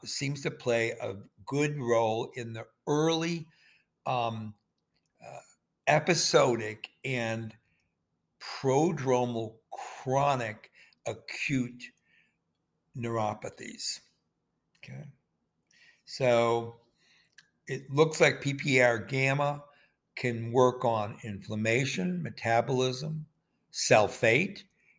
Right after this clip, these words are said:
and by that I mean autophagy versus apoptosis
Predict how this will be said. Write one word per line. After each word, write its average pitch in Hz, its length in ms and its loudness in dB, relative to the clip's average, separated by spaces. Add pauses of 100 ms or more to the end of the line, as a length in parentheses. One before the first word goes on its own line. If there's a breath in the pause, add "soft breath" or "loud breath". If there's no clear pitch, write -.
and 110 120 -6
by 104 180 2
that 107 260 2
I 113 120 2
mean 107 300 -4
autophagy 110 840 0
versus 104 320 -8
apoptosis 107 1080 -8